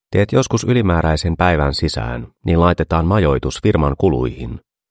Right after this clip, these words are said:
Winters ilmoitti, kun oli tullut puheeksi, että autossa oli tilaa ja Rasmus voisi lähteä mukaan. "Miten vaan.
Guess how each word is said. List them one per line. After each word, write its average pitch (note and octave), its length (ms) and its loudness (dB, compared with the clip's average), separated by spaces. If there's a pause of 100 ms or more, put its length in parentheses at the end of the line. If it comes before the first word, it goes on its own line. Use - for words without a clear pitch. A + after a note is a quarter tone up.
(220)
Winters D2 440 0
ilmoitti, C2 560 -4 (340)
kun E2+ 140 2
oli E2+ 180 4
tullut E2 300 -2
puheeksi, C#2+ 500 -2
että C2+ 220 -4
autossa D#2+ 440 0
oli C#2 160 -2
tilaa A#1+ 460 -6 (140)
ja D2 80 -2
Rasmus E2+ 440 -2
voisi C2+ 240 -2
lähteä C#2 360 -2
mukaan. - 640 -4 (1300)
"Miten G2 320 2
vaan. D2+ 380 0